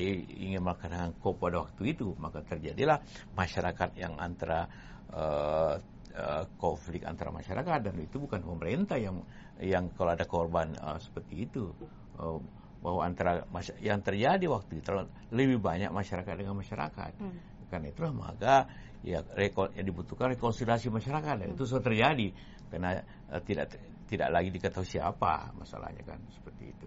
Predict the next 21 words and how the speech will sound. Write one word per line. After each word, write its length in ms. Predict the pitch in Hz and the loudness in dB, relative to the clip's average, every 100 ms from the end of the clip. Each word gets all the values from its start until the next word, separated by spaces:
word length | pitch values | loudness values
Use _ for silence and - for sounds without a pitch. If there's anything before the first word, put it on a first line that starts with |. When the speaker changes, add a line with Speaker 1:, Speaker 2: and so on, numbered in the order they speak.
| 71 | -10
Speaker 1:
Jadi 160 | - 87 - | -8 -2 2
Speaker 2:
Pelurusan 480 | 277 294 285 285 302 | 4 6 4 4 2
sejarah 400 | 302 262 285 285 254 | 2 4 4 4 0
tapi 160 | 208 | -2
Pak, 240 | 185 160 190 | 0 0 0
misalnya 320 | 208 247 269 | 2 6 8
saya 320 | 262 208 196 160 | 10 10 10 8
gitu 160 | 147 - | 6 6
ya. 160 | 101 | 6
Speaker 1:
Hmm. 240 | 110 95 90 - - | 4 4 0 -8 6
Speaker 2:
Saya, 360 | 233 220 233 269 269 - | 10 12 12 12 12 10
eh, 340 | 208 196 196 185 | 10 10 10 6
hidup 240 | 214 277 | 2 2
di 160 | 208 185 | 2 4
zaman, 320 | 190 185 226 | 4 6 4
besar 320 | 202 240 240 | 6 8 6
di 80 | 208 | 4
zaman 400 | 180 175 190 220 | 4 4 4 2
di 80 | 190 | 4
Speaker 1:
Hmm. 160 | 180 | 4
Speaker 2:
mana 80 | 185 | 2